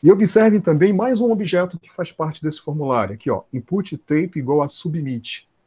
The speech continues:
Ou seja, é, através desse tape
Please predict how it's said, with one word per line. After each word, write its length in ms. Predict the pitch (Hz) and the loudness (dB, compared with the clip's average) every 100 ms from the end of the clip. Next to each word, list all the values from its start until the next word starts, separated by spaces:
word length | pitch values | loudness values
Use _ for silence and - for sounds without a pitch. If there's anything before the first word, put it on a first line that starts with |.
| _ _ _ _ _ _ | _ _ _ _ _ _
Ou 100 | 147 | -10
seja, 460 | - 156 120 101 - _ _ _ _ _ _ _ _ 123 | -2 0 0 -2 -12 _ _ _ _ _ _ _ _ 2
é, 540 | 127 123 123 117 - _ _ | 4 6 6 4 -2 _ _
através 800 | - 147 147 131 208 190 - - _ | -4 -4 -4 -4 -4 -4 -8 -18 _
desse 400 | 110 139 - 117 _ _ _ | -10 -10 -12 -18 _ _ _
tape 300 | 143 139 | -2 -2